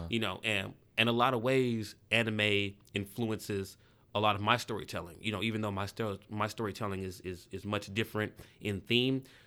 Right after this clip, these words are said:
A lot of the setups, a lot of the foreshadowing, a lot of the characterizations, a lot of that is based on anime.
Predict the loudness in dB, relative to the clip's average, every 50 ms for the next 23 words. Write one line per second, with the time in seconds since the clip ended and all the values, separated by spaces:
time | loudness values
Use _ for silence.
0 | -20 _ _ _ _ _ 2 6 6 6 6 6 2 -2 -8 -2 2 2 4 4
1 | 4 4 2 0 -4 -10 -8 -6 -4 0 2 2 2 2 0 -2 -4 -6 -6 -4
2 | 0 2 2 4 4 2 2 2 0 0 0 -2 -4 -4 -2 -2 -2 -2 -4 -8
3 | -2 0 0 0 0 -2 -2 2 2 2 2 2 -2 -2 -2 -2 -4 -4 -4 -2
4 | 2 4 4 4 4 0 -2 -2 -2 -4 -8 -8 -6 -4 -6 -6 -6 -6 -10 -8
5 | -6 -8 -8 -8